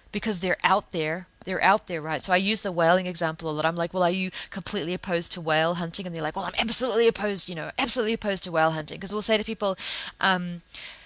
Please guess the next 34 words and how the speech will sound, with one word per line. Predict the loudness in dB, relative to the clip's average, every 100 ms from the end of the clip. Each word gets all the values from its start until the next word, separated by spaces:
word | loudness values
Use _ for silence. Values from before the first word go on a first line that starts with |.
| -20 -20 _ _ _ _ _ _ _ _ -4
I |
mean, | -2
pe-, | 0 -2
people | -2 -2 0
will | 2
say, | 4
"Yeah, | 6 4
but | 4
I | 2
enjoy | 2 0 0
the | 0
taste | -2 -4 -4
of |
meat." | -2 0
I | -2
mean, | -4
people | -8 -8
will | -6
say | -4 -2
that, | -2
"I, | -4
but | 0 0
I |
really | 0 0 -2 -2
enjoy | -2 0
the | 0
taste | -2 -4 -6
of | -8
meat." | -6 -2
And | -2 -2
so | -2 -2
I'll, | -2 0
I'll, | 0 2 0
I'll | -2 -2